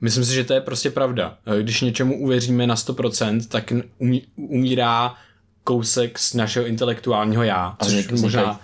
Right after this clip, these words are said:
Speaker 1: nemusí být problém, ale možná občas jo.
Speaker 2: A vznik-, vznikají tam nějaký právě dogmátka a oni jsou, ty dog-, dogmátka, krásný v tom, že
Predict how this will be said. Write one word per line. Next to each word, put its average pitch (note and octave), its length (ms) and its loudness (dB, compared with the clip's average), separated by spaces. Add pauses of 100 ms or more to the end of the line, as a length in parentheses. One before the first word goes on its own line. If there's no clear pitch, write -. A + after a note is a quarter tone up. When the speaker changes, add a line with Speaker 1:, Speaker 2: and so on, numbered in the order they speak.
(100)
Speaker 1:
nemusí A#2 280 0
být A#2 120 0
problém, A2 400 0
ale A#2 120 2
možná C3+ 300 2
občas B2 360 -2
jo. G2+ 160 0 (300)
Speaker 2:
A - 40 -2
vznik-, A2+ 200 -2
vznikají G#2+ 320 0
tam G#2+ 140 0
nějaký G#2 280 -2
právě G2+ 400 -2
dogmátka G2+ 600 -2
a A2+ 180 -2 (400)
oni C3+ 220 2
jsou, F3 260 0
ty F3 160 -2
dog-, B2+ 200 -2
dogmátka, C#3 440 0
krásný C3+ 460 -2
v - 80 -10
tom, A#2+ 280 0
že B2 380 2